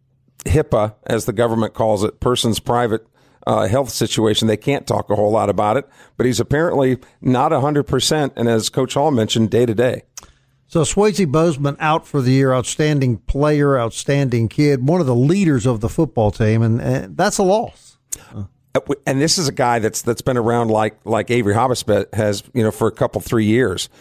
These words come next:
Speaker 1: uh, and a guy that's an emotional leader. Uh, Hayes Maples was another one of those guys. So as Avery talked about that particular position, they're, they're, they're hurting right now, but, uh, but th-,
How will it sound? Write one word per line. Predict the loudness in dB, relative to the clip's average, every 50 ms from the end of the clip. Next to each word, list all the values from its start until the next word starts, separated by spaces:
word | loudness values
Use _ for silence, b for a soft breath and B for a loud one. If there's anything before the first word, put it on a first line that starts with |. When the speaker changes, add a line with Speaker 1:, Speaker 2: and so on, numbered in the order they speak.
| B B B B B -2
Speaker 1:
uh, | 0 2 2 2 2 0
and | 0 -2
a | 0
guy | 0 0 0 0 0 0
that's | -2 -2 -2 0 0
an | 0 0
emotional | 2 2 2 0 0 0 0 0 0 2
leader. | 2 2 2 2 2 0 -2 b b b b b b b
Uh, | -2 -2 -2 -2 -2
Hayes | 0 0 0 0 0 0
Maples | 0 0 0 0 0 -2 0 0
was | 0 0 0 0
another | 0 0 0 0 0 0
one | 0 0 0
of | 2
those | 2 2 2 0 0
guys. | 0 0 0 0 0 0 -2 -4 -6 B B B B B B -8
So | -2 0 2 2 2 2
as | 2 2 2 2 2 2
Avery | 0 0 0 0 -2 0
talked | 0 0 0 0 0
about | 0 0 0 0 0
that | -2 -2 -2 -2
particular | -4 -2 -2 -2 -2 0 0 -2 0 0
position, | -2 -2 0 0 0 0 0 -2 -2 -2 -4 b b b b b b b b
they're, | 0 0 2 2 2 0
they're, | 0 0 0 -2 -4 -10 _ _ _ _ -2
they're | 0 0 0 0
hurting | 2 0 0 2 2 0 0 -2 -4 -4 -2
right | 0 0 0 -2
now, | -2 -2 0 0 0 -2 -2 -4 _ -4
but, | -2 -2 -2 0 0
uh, | 0 0 0 0 -2
but | -2 -2 -4 -4 -4
th-, | -6 -6